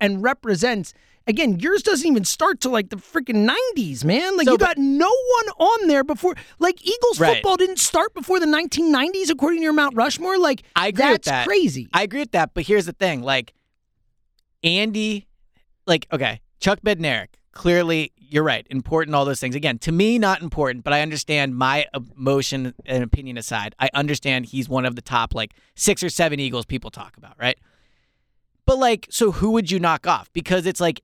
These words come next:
Speaker 2: Andy
Speaker 1: Well, I would knock Donovan off immediately.
Speaker 2: But An-, but,
Speaker 1: Uh,
Speaker 2: but
Speaker 1: so I have Andy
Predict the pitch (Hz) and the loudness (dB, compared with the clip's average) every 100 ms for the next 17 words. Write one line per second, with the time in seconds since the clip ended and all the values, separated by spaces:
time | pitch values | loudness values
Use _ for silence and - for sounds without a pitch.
0 | _ 170 202 254 220 180 190 233 277 233 | _ 0 2 0 2 2 2 2 0 0
1 | 214 202 180 156 127 131 160 131 104 101 | -2 0 0 -2 0 2 4 2 0 -2
2 | 101 220 233 - 233 - - - 285 254 | 0 0 0 0 -2 0 0 2 2 0
3 | - 240 330 269 - 233 262 254 254 | 0 0 0 -4 -2 2 2 2 0